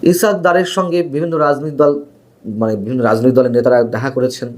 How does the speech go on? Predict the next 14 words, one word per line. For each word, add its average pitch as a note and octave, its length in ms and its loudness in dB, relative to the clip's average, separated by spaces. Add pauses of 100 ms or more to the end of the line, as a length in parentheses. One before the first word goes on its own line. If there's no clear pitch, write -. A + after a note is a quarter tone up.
জামাতের C3+ 380 0
প্রতিনিধিরা B2+ 440 -2
দেখা A2+ 200 2
করেছেন। A#2+ 380 0 (360)
জামাত B2 380 2
বিভিন্ন D#3+ 460 0
বিষয়, B2+ 460 2
তাদের E3 200 4
অভিভাবক G3 360 4
পাকিস্তান, D#3 600 -2 (1200)
তারা C#3+ 160 4
তো G#3+ 160 4
এই G3 180 4
দেশের F#3 220 0